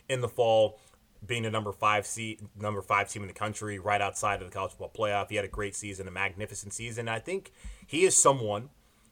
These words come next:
who could really fit for the Carolina Panthers. And I say that because Carolina Panthers were a team down there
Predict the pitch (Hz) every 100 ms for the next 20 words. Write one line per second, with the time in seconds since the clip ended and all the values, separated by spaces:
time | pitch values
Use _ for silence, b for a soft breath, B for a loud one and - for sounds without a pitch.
0 | - 139 156 151 - - 156 165 113 147
1 | 170 175 160 - 160 - 135 127 - 131
2 | 123 117 117 120 110 87 87 123 147 185
3 | 175 156 135 135 123 151 160 143 131 123
4 | 113 107 101 - - b b b 123 120
5 | 135 123 120 117 110 104 101